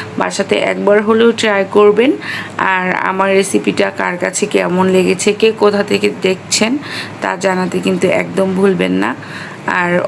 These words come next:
অনেক বেশি ভালো লাগলে টাইমলাইনে শেয়ার করে রাখতে পারেন, নেক্সট টাইম যখন বাসাতে বানাবেন দেখে নিতে পারবেন ইনশাআল্লাহ। আর আমার চ্যানেলটা সাবস্ক্রাইব করতে একদম ভুলবেন না, পেজটাকে ফলো দিতেও ভুলবেন না। পেজ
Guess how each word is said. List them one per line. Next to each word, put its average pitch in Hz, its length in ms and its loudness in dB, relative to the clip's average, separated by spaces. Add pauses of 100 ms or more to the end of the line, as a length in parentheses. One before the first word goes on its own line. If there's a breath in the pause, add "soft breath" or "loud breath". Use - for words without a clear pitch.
অনেক 208 180 2 (120)
বেশি 226 200 2 (120)
ভালো 202 180 2 (120)
লাগলে 208 300 2 (260)
টাইমলাইনে 185 680 0
শেয়ার 180 200 2 (100)
করে - 240 2
রাখতে - 240 -4
পারেন, 196 320 0 (120)
নেক্সট 175 280 0
টাইম 196 140 -2 (120)
যখন 190 260 -2 (480 loud breath)
বাসাতে 208 380 -2
বানাবেন 185 520 0 (100)
দেখে 190 260 0
নিতে 190 240 2
পারবেন 185 400 2 (300)
ইনশাআল্লাহ। 190 560 0 (1400 loud breath)
আর 196 140 2 (180)
আমার 202 280 0
চ্যানেলটা 185 460 0 (120)
সাবস্ক্রাইব 190 400 0 (120)
করতে 196 220 0 (120)
একদম 180 360 -2 (140)
ভুলবেন 190 380 0 (100)
না, 202 80 -2 (420)
পেজটাকে 190 440 -2 (100)
ফলো 185 320 2
দিতেও 190 300 0 (140)
ভুলবেন 190 400 2
না। 196 60 -2 (180)
পেজ 208 300 4